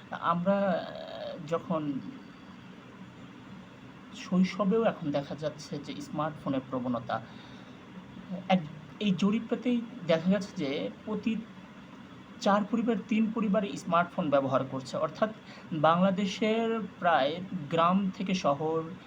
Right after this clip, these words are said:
সব জায়গাতেই জরিপটা করা হয়েছে। সেখানেই বলা হচ্ছে প্রতি চার পরিবারের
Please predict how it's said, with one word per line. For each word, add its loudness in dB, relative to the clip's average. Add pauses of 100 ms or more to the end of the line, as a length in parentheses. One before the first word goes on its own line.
(240)
সব 2
জায়গাতেই 2
জরিপটা 0 (100)
করা 6
হয়েছে। -4 (260)
সেখানেই 2
বলা 8
হচ্ছে -2
প্রতি 2
চার 6
পরিবারের 4